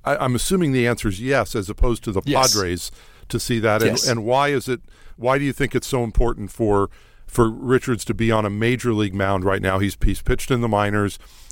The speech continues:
Speaker 1: He's obviously, you know, felt well enough to continue on. Uh, wh-, why do you think he wants to be on the mound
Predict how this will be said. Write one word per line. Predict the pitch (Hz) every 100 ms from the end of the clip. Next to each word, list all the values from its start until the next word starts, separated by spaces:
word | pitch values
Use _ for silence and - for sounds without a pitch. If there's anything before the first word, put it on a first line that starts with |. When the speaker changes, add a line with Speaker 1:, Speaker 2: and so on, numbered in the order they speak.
| -
Speaker 1:
He's | 98
obviously, | 107 107 110 117 107 104 95
you | 110
know, | 98
felt | - 107
well | 110 107 104
enough | 98 101
to | -
continue | - 95 - 107 104 98
on. | 98 98 92 90 - - -
Uh, | - -
wh-, | - 113 -
why | 117 135
do | 156
you |
think | 143 151 -
he | 151
wants | 135 117 104 -
to |
be | 101 98
on | 98
the | 90
mound | 92 92 87